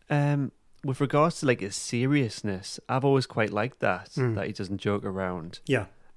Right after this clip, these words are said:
Speaker 1: Um, he comes across as, that he kinda knows what he's doing, um, even if he has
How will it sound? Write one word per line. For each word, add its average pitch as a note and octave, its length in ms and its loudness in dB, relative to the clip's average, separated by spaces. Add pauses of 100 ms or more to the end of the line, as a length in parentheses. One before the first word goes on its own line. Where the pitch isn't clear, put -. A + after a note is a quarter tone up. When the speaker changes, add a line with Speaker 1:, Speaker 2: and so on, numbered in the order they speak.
Speaker 1:
Um, G#2+ 500 -2 (680)
he C3+ 80 -4
comes B2 300 2
across A2 440 -2
as, A2+ 140 -6 (160)
that A#2 340 -4
he - 200 -10
kinda A2 300 -2
knows G#2 300 2
what G#2+ 120 -4
he's G#2+ 120 -6
doing, G#2 440 -2 (540)
um, G#2 440 -2
even A2 240 -2
if G2 80 -2
he G2+ 100 -2
has G2 480 -4